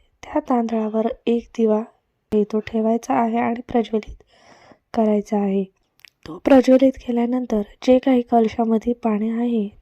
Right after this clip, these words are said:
ते पाणी झाडाच्या मुळाशी अर्पण करायचं आहे. नंतर उदबत्ती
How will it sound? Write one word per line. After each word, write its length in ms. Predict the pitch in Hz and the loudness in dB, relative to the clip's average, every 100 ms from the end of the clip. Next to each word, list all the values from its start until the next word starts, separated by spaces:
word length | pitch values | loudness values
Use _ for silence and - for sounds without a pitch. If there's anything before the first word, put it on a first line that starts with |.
| - | -4
ते 80 | |
पाणी 500 | 233 - 254 262 214 226 _ _ _ | -4 -4 -4 -2 -2 -4 _ _ _
झाडाच्या 640 | 214 208 226 247 269 226 214 | -8 -4 -4 -4 -6 -6 -4
मुळाशी 540 | 214 233 240 - 208 220 | -2 -2 -4 -2 -2 0
अर्पण 320 | 220 208 214 | -2 -2 -4
करायचं 480 | 208 214 214 208 - | -4 -4 -4 -4 -4
आहे. 280 | 214 208 202 - _ _ _ _ _ - | -2 -2 -2 -6 _ _ _ _ _ -4
नंतर 400 | 254 277 247 226 - - | -2 0 2 2 0 -2
उदबत्ती 640 | 254 247 262 254 _ 233 | -2 2 4 2 _ -2